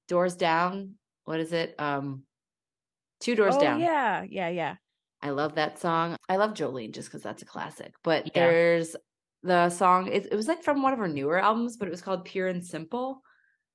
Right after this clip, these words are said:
Speaker 1: because it's just a song about, like, that's what life should be. It should be pure and simple. And it's like, you know what? Damn it, Dolly, you're right. It should be.
Speaker 2: As usual, Dolly, you are correct.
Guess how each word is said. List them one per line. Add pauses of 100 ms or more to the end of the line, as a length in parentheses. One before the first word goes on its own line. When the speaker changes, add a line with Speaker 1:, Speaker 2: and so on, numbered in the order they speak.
(140)
Speaker 1:
because
it's
just
a
song
about,
like, (420)
that's
what
life
should
be.
It
should
be
pure
and
simple. (1120)
And
it's
like,
you
know
what?
Damn
it, (200)
Dolly,
you're
right. (680)
It
should
be. (440)
Speaker 2:
As
usual, (180)
Dolly,
you
are
correct.